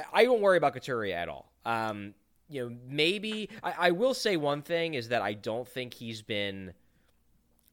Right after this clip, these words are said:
I don't think he's had, like, a fantastic camp. So it wouldn't shock me if maybe he gets off to a slightly slower start than we're used to. But in the long term, I'm not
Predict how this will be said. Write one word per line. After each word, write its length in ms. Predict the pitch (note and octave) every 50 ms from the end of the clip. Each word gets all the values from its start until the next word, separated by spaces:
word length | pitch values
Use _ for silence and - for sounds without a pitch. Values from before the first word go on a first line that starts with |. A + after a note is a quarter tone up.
| _
I 100 | - B2
don't 220 | C3 C#3 D3+ C#3+ -
think 160 | E3 B2+ -
he's 240 | - C3+ B2+ A#2+ -
had, 320 | - A#2+ A#2 A2+ A2+ G#2+
like, 260 | G#2 F#2+ F#2+ F2+ - _ _ _ G2
a 320 | G2+ G2 F#2+ F2 D#2+ - _ _ _ _ _ _
fantastic 1040 | _ - - - A#2 G2+ G2+ F#2 - - - G#2 G#2 G2+ G2+ - - - - - _
camp. 480 | - - - F2 F#2+ A#2+ - C#4 - - - - - - _ _ _ - - _ _ - -
So 400 | - - E3+ D3 C#3+ C#3 C3+ C3+ -
it 140 | D3 C3+ C3
wouldn't 360 | B2+ B2+ D3+ D3+ C#3 C#3+ A#2+
shock 560 | - - - - B2 A2 G#2 G#2+ A#2+ - -
me 280 | C#3+ C3+ C3 B2+ A2+ G#2+
if 180 | G#2 - -
maybe 240 | A#2 A2 G#2+ G#2+ G#2+
he 80 | G#2+ G#2+
gets 240 | G2 A2 G#2 -
off 160 | A#2 G#2 G2 - -
to 120 | G#2 F#2+
a 60 | F2+
slightly 640 | - - - - - F#2 F2+ F#2 G2 F#2 F2+ A2+ A2+
slower 380 | G#2+ - - A#2+ A2+ A2+ A2+ A#2
start 340 | - - - A#2+ A#2+ A#2+ -
than 140 | C3+ B2+
we're 100 | B2+ B2+
used 260 | C3 B2+ C3+ C3 - -
to. 240 | D#3+ D#3+ D#3 D#3 D3+ - - - - D#3+ - C3
But 180 | B2+ E3+ D#3+
in 80 | D#3+ D3
the 80 | D3
long 300 | C#3+ D#3 F3 F3+ E3 D#3
term, 240 | - D3+ C#3+ C3 B2
I'm 160 | A#2 A2+ A2
not 280 | A2 A2 G#2 G2 F#2 -